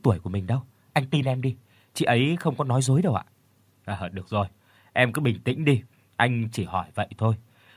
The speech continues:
Chứ hai người bọn em làm việc đều ok hết mà." "Dạ, vâng ạ." Phụng thở phào nhẹ nhõm. Chứ nếu để Linh biết được tuổi thật của Tâm, thì hai người chắc chắn là sẽ từ mặt nhau mất.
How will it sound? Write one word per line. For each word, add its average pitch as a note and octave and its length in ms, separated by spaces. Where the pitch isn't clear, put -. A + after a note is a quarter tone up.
Chứ E3 100
hai C#3 180
người B2 120
bọn A2 160
em B2 220
làm G2 220
việc F#2+ 280
đều G2+ 260
ok A#2 220
hết A#2 340
mà." - 180
"Dạ, F#2 440
vâng A#2 200
ạ." F#2+ 120
Phụng B2+ 420
thở F#2+ 160
phào F#2+ 240
nhẹ F2+ 240
nhõm. G#2+ 280
Chứ F3 100
nếu D3+ 260
để G#2+ 240
Linh C3+ 280
biết A3 140
được - 200
tuổi E2 200
thật - 220
của G2 100
Tâm, D3+ 120
thì B2 100
hai D#3 160
người B2 160
chắc F#3 140
chắn E3+ 260
là F2 320
sẽ F3 180
từ F#2+ 180
mặt F2 220
nhau G2+ 180
mất. G#2+ 200